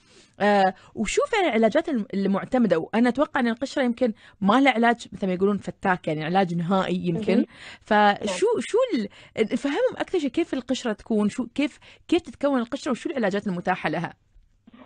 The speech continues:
Speaker 2: أوكي، بالنسبة للقشرة، إذا تتكلمين عن القشرة اللي في الرأس،
Speaker 1: نعم.
Speaker 2: في منها طبعًا أنواع. في عندنا المرض اللي يسمونه مرض ال-، الإكزيما الدهنية.
Speaker 1: مهم.
Speaker 2: أوكي، هاي، آه، تلاقين ال-، القشور اللي على الراس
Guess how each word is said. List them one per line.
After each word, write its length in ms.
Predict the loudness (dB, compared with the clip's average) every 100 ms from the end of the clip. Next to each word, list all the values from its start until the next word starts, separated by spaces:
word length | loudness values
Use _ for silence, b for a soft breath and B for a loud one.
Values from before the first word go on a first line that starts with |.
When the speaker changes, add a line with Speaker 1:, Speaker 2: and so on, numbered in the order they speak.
| B -6
Speaker 2:
أوكي، 240 | -4 4 4
بالنسبة 380 | 6 6 8
للقشرة، 440 | 8 8 6 6 6
إذا 540 | 6 6 8 8 6
تتكلمين 380 | 4 4 6 4
عن 140 | 2
القشرة 300 | -2 -2 0
اللي 140 | 2 2
في 80 | 0
الرأس، 300 | 2 4 2 0 -2
Speaker 1:
نعم. 220 | -2 -2 2
Speaker 2:
في 100 | 6
منها 200 | 8 8
طبعًا 240 | 6 4
أنواع. 420 | 4 6 6 6 2 6
في 140 | 6
عندنا 600 | 8 8 8 8 6 6
المرض 440 | 6 4 6 4 6
اللي 120 | 4
يسمونه 340 | 4 4 4
مرض 220 | 6 6
ال-، 640 | 6 6 6 6 6 2 0 -6
الإكزيما 300 | 0 6 8
الدهنية. 500 | 6 4 6 6 4 0 _ 0
Speaker 1:
مهم. 260 | 4 4 2
Speaker 2:
أوكي، 420 | -6 4 6 6 b b -6
هاي، 480 | 2 6 6 8 6
آه، 40 |
تلاقين 480 | 6 6 6 6 6
ال-، 240 | 6 4 4
القشور 400 | 2 0 0 4
اللي 140 | 2
على 100 | 4
الراس 280 | 4 4